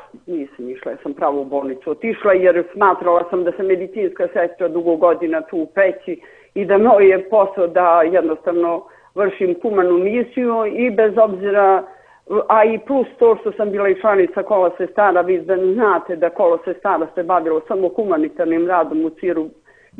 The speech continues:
pomaganja ljudi, ranjenima, bolesnima, nemoćnima.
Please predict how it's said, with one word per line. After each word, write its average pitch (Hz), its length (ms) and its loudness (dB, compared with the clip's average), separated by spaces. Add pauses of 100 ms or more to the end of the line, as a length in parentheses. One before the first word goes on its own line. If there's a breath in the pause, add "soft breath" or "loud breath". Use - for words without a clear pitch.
(200)
pomaganja 175 720 4
ljudi, 185 560 0
ranjenima, 160 600 2
bolesnima, 165 880 0 (320 loud breath)
nemoćnima. 175 960 2